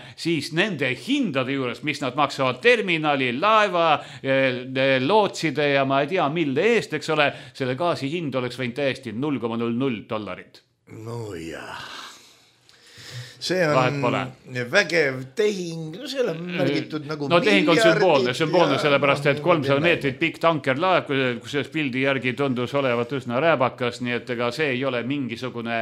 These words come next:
Speaker 1: äri ega mingi logistika,
Speaker 2: No
Speaker 1: jah.
Speaker 2: kui ta rääbakas oli, siis ta tuli kas kaugelt või ei julgenud kaugelt tulla.
Speaker 1: <laughs> Ta ei julgenud ka-, ei no nurga taga jõudis ära käia, jah.
Speaker 2: No meil üldse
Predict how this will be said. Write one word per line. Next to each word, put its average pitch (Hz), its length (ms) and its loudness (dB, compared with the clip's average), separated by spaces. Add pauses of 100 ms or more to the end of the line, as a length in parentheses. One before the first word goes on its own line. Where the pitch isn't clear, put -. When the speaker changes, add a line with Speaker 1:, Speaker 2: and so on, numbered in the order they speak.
Speaker 1:
äri 131 360 -2
ega 107 220 -4
mingi 110 300 -4
logistika, 110 600 -6
Speaker 2:
No 104 80 -4
Speaker 1:
jah. 120 100 -2
Speaker 2:
kui 139 80 -4
ta 147 80 -2
rääbakas 143 480 -4
oli, 135 240 -4
siis 135 160 -10
ta 135 160 -6
tuli 139 240 -6
kas 147 280 -4
kaugelt 147 840 4
või 143 240 0
ei 135 80 2
julgenud 151 480 0
kaugelt 156 480 4
tulla. 180 360 4
Speaker 1:
<laughs> - 40 0
Ta 202 80 2
ei 185 160 2
julgenud 185 400 2
ka-, 185 160 0 (240)
ei 226 240 6
no 190 160 2
nurga 226 400 6
taga 175 240 6
jõudis 175 500 6
ära 165 220 6
käia, 127 560 2
jah. 135 240 0 (380)
Speaker 2:
No 175 100 -10
meil 233 240 4
üldse 190 300 -2